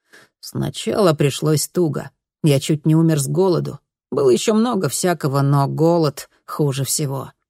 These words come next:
Бывало, думал вернуться только потому, что хотел есть. От голода такие схватки в животе я и представить себе не мог. Мне даже снилась еда, которую я раньше терпеть не мог. Лепёшки, например,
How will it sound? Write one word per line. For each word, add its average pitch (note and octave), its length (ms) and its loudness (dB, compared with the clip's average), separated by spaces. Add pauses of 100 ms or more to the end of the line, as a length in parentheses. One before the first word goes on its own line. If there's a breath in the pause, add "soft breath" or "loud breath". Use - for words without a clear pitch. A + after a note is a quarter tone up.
(340)
Бывало, F#3+ 380 4
думал F3 320 4
вернуться D#3+ 480 2
только E3 320 0
потому, D3 400 2
что D3+ 200 -4
хотел D3 380 -2
есть. B2+ 480 -4 (380)
От D#3 180 2
голода D#3+ 400 4
такие D3+ 380 0
схватки D#3+ 480 0
в C#3+ 60 2
животе D3 580 -2 (260)
я E3+ 220 6
и - 20 2
представить E3+ 640 0
себе D#3+ 240 2
не D3+ 140 2
мог. D3+ 320 -4 (420)
Мне D3 180 2
даже D#3 280 2
снилась F3 580 2
еда, D3+ 320 0
которую D#3 420 2
я D3 140 2
раньше D#3+ 320 2
терпеть G3 460 -2
не D#3+ 100 -4
мог. C#3+ 260 -4 (300)
Лепёшки, E3+ 540 2
например, D#3 520 2